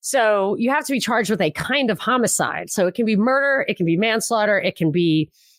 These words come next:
whatever. So I had to, and it took a little digging. Nobody's really talking about what he's charged with. So I have the charges. I'll just rattle them off. It looks like there are seven different charges. Um, maybe I won't just rattle them off,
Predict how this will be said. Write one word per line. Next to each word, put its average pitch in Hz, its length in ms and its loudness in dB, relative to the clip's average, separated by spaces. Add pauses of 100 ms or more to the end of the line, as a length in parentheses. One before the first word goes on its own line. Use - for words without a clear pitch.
(680)
whatever. 220 320 0
So 196 340 2
I 196 280 -2
had 208 300 -4
to, 233 100 -2
and 214 760 -2
it 302 80 -2
took 403 160 -4
a 453 40 0
little 403 180 0
digging. 269 300 0
Nobody's 226 320 0
really 226 280 2
talking 220 380 -2
about 175 220 -2
what 196 240 -2
he's 185 180 -6
charged 185 380 0
with. 151 160 -2
So 180 320 0 (280)
I 220 60 -4
have 262 160 -2
the 285 80 -4
charges. 233 580 0
I'll 185 120 0
just 220 240 -2
rattle 214 300 0
them 190 120 0
off. 190 220 0
It 160 80 -4
looks 196 180 0
like 175 140 -2
there 175 100 2
are 160 40 0
seven 185 340 0
different 180 340 -2
charges. 160 640 0 (440)
Um, 160 560 2 (920)
maybe 202 220 0
I 175 60 2
won't 165 120 0
just - 220 -8
rattle 156 540 -2
them 220 200 0
off, 233 380 0